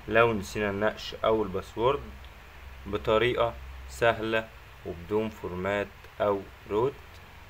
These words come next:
أول حاجة هنبدأ ندخل النقش بالشكل ده، هيبدأ يقول لي النقش خاطئ أو كلمة المرور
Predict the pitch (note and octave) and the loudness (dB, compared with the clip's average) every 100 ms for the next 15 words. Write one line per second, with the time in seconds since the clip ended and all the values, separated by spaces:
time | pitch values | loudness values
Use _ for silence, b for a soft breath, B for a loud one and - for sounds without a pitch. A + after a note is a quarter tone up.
0 | - - - - D3 D#3 C#3+ C#3 B2+ B2 | -20 -20 -14 2 4 4 4 6 4 4
1 | A#2 G2+ G#2 A2 G#2+ F#2 F#2+ G#2 - F#2 | 2 2 2 2 0 -2 -2 -4 -6 -8
2 | - G2+ G2+ F#2+ B2+ C#3 C3 A#2 G2+ G#2 | -4 -4 -2 2 4 4 2 2 2 2
3 | G#2 F#2+ F#2+ G2+ - - - B2 C3 D3 | 2 -2 0 -2 -4 -6 2 2 4 -2
4 | - A#2 A#2 A2 - A2+ A2+ A2 G#2+ F#2 | 2 4 4 2 -2 -2 0 -2 -4 -6
5 | F2 F2+ G#2 G#2 | -6 -4 0 0